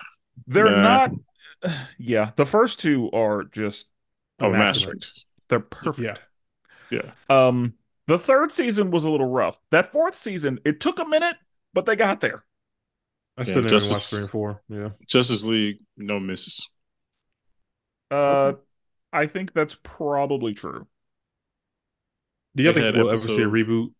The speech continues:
Speaker 3: of the Justice League cartoon? I mean, obviously, we know the X-Men is coming back. You think they'll ever
Speaker 2: I
Speaker 3: kinda
Speaker 2: mean,
Speaker 3: reboot it? I
Speaker 2: why,
Speaker 3: think they
Speaker 2: why
Speaker 3: should.
Speaker 2: not?
Speaker 3: Yeah, I
Speaker 2: I
Speaker 3: think they
Speaker 2: mean,
Speaker 3: should.
Speaker 1: I,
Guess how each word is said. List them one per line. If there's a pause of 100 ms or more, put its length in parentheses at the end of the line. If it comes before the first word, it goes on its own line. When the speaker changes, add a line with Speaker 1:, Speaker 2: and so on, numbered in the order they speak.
(360)
Speaker 3:
of
the
Justice
League
cartoon? (360)
I
mean,
obviously,
we
know
the
X-Men
is
coming
back. (240)
You
think
they'll
ever
Speaker 2:
I
Speaker 3:
kinda
Speaker 2:
mean,
Speaker 3:
reboot
it?
I (640)
Speaker 2:
why,
Speaker 3:
think
they
Speaker 2:
why
Speaker 3:
should.
Speaker 2:
not? (340)
Speaker 3:
Yeah,
I
Speaker 2:
I
Speaker 3:
think
they
Speaker 2:
mean,
Speaker 3:
should. (380)
Speaker 1:
I,